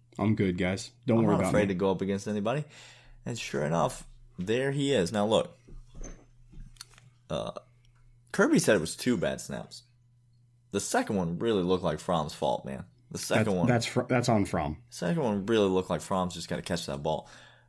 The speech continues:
Speaker 2: The first one was a thousand percent Trey Hill's fault and was a dagger at that point in the game.
Speaker 1: At that point.
Speaker 2: <clears throat> But
Speaker 1: Do I care,
Speaker 2: Trey,
Speaker 1: Daniel?
Speaker 2: Trey Hill came in and played an entire game at center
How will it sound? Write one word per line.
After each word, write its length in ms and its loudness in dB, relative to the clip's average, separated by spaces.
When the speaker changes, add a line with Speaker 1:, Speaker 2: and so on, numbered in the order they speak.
Speaker 2:
The 60 -4
first 300 2
one 200 2
was 160 0
a 100 -2
thousand 600 2
percent 420 -4
Trey 200 0
Hill's 240 -4
fault 240 -10
and 180 0
was 160 2
a 80 0
dagger 480 0
at 160 -6
that 180 0
point 320 -8
in 140 -6
the 80 -8
game. 240 -6
Speaker 1:
At 120 -2
that 220 -2
point. 240 -4
Speaker 2:
<clears throat> 400 -6
But 640 2
Speaker 1:
Do 160 4
I 100 2
care, 240 2
Speaker 2:
Trey, 100 0
Speaker 1:
Daniel? 360 -2
Speaker 2:
Trey 280 0
Hill 260 2
came 360 -2
in 380 0
and 160 -6
played 260 -2
an 120 -2
entire 640 -4
game 360 -2
at 220 -4
center 540 -4